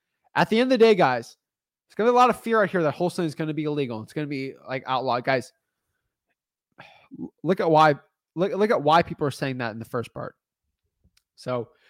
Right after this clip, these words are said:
guys, at the end of the day, wholesaling low-income properties on very low A R Vs is perfect.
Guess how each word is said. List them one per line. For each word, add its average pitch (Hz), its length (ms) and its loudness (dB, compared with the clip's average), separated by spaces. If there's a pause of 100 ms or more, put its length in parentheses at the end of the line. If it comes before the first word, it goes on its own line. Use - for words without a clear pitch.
(200)
guys, 208 340 8
at 190 140 0
the 240 80 -2
end 262 60 -4
of 247 60 -8
the 233 60 -4
day, 196 300 0 (600)
wholesaling 240 480 4
low-income 180 560 2
properties 185 640 0 (320)
on 143 200 -6
very 165 260 2
low 156 240 0
A 147 120 0
R 147 120 0
Vs 147 280 -4
is 147 180 -14
perfect. - 680 -8